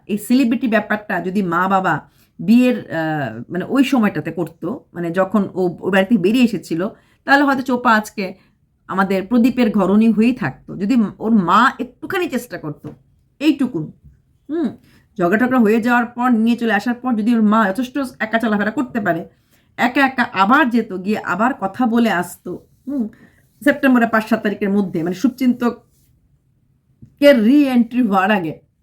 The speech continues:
অনেকটা কিন্তু ভালো থাকতে পারতো মেয়েটা।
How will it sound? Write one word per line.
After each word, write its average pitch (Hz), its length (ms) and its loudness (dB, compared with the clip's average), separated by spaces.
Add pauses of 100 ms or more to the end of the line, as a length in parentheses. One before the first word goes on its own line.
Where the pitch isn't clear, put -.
(1080)
অনেকটা 240 340 0
কিন্তু 226 180 2
ভালো 190 180 2
থাকতে 185 200 -2
পারতো 175 240 -4
মেয়েটা। 151 340 -4